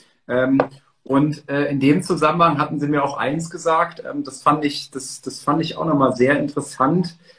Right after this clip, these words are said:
ähm, dass sie, dass sie, und das habe ich auch in einem anderen Interview mal gehört, dass sie nur die Dinge wirklich machen und sich darauf fokussiert haben, die ihnen Spaß machen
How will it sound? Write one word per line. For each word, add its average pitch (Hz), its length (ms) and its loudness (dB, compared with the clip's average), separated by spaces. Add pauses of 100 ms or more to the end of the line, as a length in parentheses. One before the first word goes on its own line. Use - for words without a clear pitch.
(280)
ähm, 135 640 4 (420)
dass - 300 -2
sie, 143 400 4 (160)
dass - 220 -2
sie, 139 440 0 (120)
und 131 80 -4
das - 140 -6
habe 143 120 0
ich 160 100 2
auch 139 80 4
in 143 80 4
einem 139 100 6
anderen 156 340 6
Interview 143 460 4
mal 139 160 4
gehört, 147 300 4
dass 143 140 -2
sie 151 340 0 (520)
nur 156 420 6
die 160 200 2
Dinge 156 320 6
wirklich 160 440 6
machen 147 400 4
und 156 120 0
sich - 180 -4
darauf 139 380 2
fokussiert 170 720 0
haben, 151 300 0
die 143 180 -14
ihnen 135 100 0
Spaß - 540 0
machen 143 540 -6